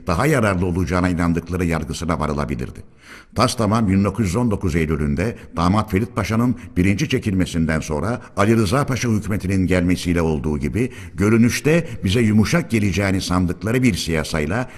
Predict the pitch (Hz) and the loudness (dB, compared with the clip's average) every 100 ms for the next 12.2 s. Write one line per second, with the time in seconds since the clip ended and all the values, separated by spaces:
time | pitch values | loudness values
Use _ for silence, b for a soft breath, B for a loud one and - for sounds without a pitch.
0 | B - - 101 95 95 123 107 90 101 | B -8 -2 0 2 2 4 2 0 -4
1 | 92 90 92 - 123 - 90 87 85 104 | -4 -2 -4 -2 -4 0 -2 0 -2 -2
2 | 120 - 87 85 87 80 80 - - - | -2 0 2 2 2 0 -4 -6 -14 -20
3 | - _ _ - 87 95 135 131 117 - | -20 _ _ -4 0 2 2 2 2 0
4 | 104 82 85 - 82 76 64 73 113 B | -2 -4 -4 -2 -2 0 0 -2 -2 B
5 | - 87 120 139 110 95 87 104 90 87 | 0 4 6 6 4 2 -2 0 2 2
6 | 80 82 80 76 107 - 85 85 78 B | 2 0 -2 -2 -4 0 2 4 2 B
7 | B 87 92 101 - 95 98 95 143 143 | B 0 2 2 0 0 0 0 -2 -2
8 | 113 - 95 92 101 101 95 95 - 82 | -4 -2 2 2 2 0 0 0 -2 0
9 | 87 127 160 - - 95 - 82 80 76 | 0 2 0 0 -2 -4 -2 -2 -2 -2
10 | - 71 98 123 B 98 92 - 135 139 | -2 -2 0 -2 B -8 -6 -2 0 2
11 | 117 104 98 92 78 107 107 87 82 80 | 2 2 2 0 0 2 2 2 0 0
12 | 82 80 | 0 0